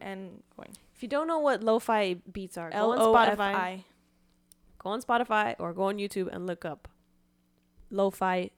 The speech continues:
Speaker 2: study beats. L O F I study beats.
Speaker 1: Did,
Speaker 2: Or
Speaker 1: have you heard the
Speaker 2: reading
Speaker 1: song that
Speaker 2: beats.
Speaker 1: goes, "Bring it back, back, back, back"? You know what I'm talking about?
Speaker 2: You mean our intro song? <laughs>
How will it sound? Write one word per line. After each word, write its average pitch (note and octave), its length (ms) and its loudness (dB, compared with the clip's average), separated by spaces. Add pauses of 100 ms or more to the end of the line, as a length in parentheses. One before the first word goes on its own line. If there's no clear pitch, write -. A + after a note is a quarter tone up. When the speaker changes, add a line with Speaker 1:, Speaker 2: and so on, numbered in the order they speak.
(220)
Speaker 2:
study D#3+ 320 -8
beats. - 380 -16 (100)
L F#3 180 -2
O F#3 120 -2
F F3+ 200 -6
I F3+ 120 -12
study F3 260 -12
beats. - 480 -18 (760)
Speaker 1:
Did, B3 120 -4
Speaker 2:
Or G#3+ 60 2
Speaker 1:
have G#3 120 2
you D#4 60 2
heard E4 100 4
the - 60 2
Speaker 2:
reading - 80 0
Speaker 1:
song C#4 120 2
that C#4 60 -2
Speaker 2:
beats. B3 80 -4
Speaker 1:
goes, A3 260 0 (260)
"Bring C#4 320 2
it G3 140 -4
back, A#3+ 340 -2
back, A3 280 -14 (100)
back, A3 240 -16 (140)
back"? B3 180 -20 (640)
You - 20 -16
know G#3+ 60 -14
what - 20 -14
I'm G3+ 60 -16
talking G3+ 160 -16
about? A#3 120 -20 (160)
Speaker 2:
You G3 120 -14
mean G3 100 -10
our E3+ 100 -10
intro G3 300 -12
song? C4+ 200 -14 (1200)
<laughs> C#4 80 -6